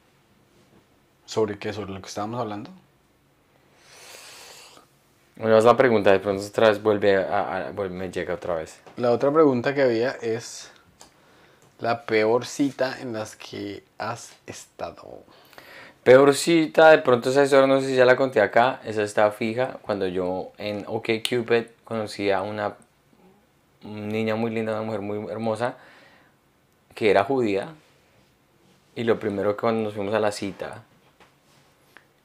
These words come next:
Speaker 2: eh, lo primero que me preguntó era que si yo era judío.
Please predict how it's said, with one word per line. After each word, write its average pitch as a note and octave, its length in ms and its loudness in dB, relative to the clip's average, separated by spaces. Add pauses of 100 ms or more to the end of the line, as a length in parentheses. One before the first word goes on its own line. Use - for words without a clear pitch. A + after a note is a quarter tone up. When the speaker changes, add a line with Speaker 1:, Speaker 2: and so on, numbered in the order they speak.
Speaker 2:
eh, A2 80 -10
lo G2+ 100 -8
primero G2+ 280 -6
que G#2+ 80 -6
me G#2+ 140 -6
preguntó F2+ 760 -4
era F2 240 -6
que G2+ 100 -12
si G2 100 -14
yo F2+ 120 -4
era F2 120 -2
judío. F2+ 460 -8